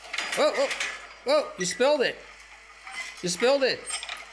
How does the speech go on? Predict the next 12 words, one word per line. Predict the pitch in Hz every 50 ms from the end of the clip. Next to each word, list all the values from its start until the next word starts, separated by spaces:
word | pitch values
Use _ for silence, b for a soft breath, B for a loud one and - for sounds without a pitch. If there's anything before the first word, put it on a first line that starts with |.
| - - - - - - - - - - - - - -
Don't | 175 190 214 226
worry, | 226 233 226 208 196
don't | 185 202 202 208
worry. | 214 220 208 190
Your | 180 180 170
blood-brain | - 202 214 220 196 208 220 214 202 190
barrier's | 180 196 196 196 190 185 185 180 170 -
got | - 185 180 180
you | 180 185
covered. | 175 - 196 196 185 160 156 131 113 98 - - - - - - - - - - - - - - - - - - - - - - - -
Yeah, | 196 196 160 120 - - - - - - - - - - - -
yeah. | 240 214 170 -